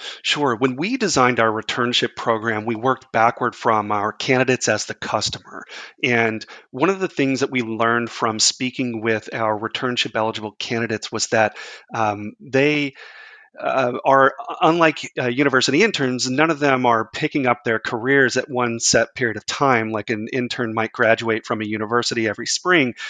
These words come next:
The returners are restarting their careers on their own timeline. And so,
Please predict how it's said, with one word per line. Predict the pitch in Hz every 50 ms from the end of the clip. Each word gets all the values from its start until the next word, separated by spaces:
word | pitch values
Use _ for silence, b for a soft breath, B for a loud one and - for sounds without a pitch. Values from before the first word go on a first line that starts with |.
| B B B
The | - 123
returners | 127 127 - - 180 196 226 220 180 139 120 110 -
are | - 135 120 117 113
restarting | 110 139 151 135 - - 120 120 117 107
their | 110 107
careers | - - - 113 113 110 110 104 -
on | 107 104
their | 104 104 104 107
own | 107 107 107 107 104
timeline. | - - - 104 110 104 101 104 101 107 107 113
And | 113 113
so, | - - 147 127 110